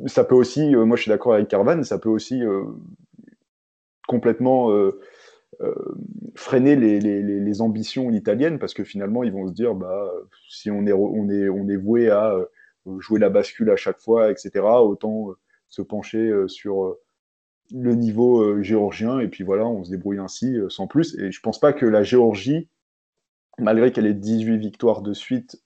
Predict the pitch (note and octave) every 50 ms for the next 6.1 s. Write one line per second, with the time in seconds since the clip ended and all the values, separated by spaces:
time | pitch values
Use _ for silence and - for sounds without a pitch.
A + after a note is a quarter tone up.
0 | _ G2 G2+ F#2+ F#2+ F#2 F#2 F#2 F2+ F2+ F2+ F#2 F#2 G2 G2 F#2+ - _ - G2+
1 | G2+ G2+ G2+ G#2 G2+ G2 F#2+ G#2+ A2 A2+ A2+ A2+ G#2+ G2 F2+ F2 - _ _ _
2 | _ _ _ _ A2+ G#2+ - A2 G2+ F#2+ G#2+ G2 G2 G2+ G2 - D#3+ C#3+ - G2+
3 | G#2 A#2+ B2 B2+ A#2+ A2+ G#2+ A#2+ C#3 - - A2 F#2+ G#2+ G2+ B2 B2 - G#2 -
4 | G#2 G2 - - A2+ - - G2+ G2 G2 G2+ G2 G2 G#2 G2 G2+ G#2 - - G#2
5 | G#2 G#2+ G#2+ - D3+ B2 A2 - G#2 - G#2 G2 G#2 G#2+ - - - G2 G2 F#2+
6 | F#2 -